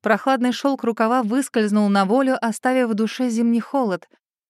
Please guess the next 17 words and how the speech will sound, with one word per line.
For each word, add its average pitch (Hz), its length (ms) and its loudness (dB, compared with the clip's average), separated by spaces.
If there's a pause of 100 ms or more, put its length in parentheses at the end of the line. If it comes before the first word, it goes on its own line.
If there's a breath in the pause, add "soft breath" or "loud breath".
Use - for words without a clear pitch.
(640)
«Ты 277 180 -4
ведь 269 220 -4
пошутила, 294 580 -2
Инжэнь 262 320 0
Цэ. 311 300 -4 (720)
Ты 302 100 -2
не 285 140 2
можешь 294 320 0
так 277 160 2
говорить, 294 360 2
ты... 320 200 0 (460 soft breath)
ты...» 339 260 2 (1000 soft breath)
«Что - 500 -6
я?» 185 460 -10 (840)
«Ты 320 180 0
высшая 311 480 -2
небожительница. 285 920 -2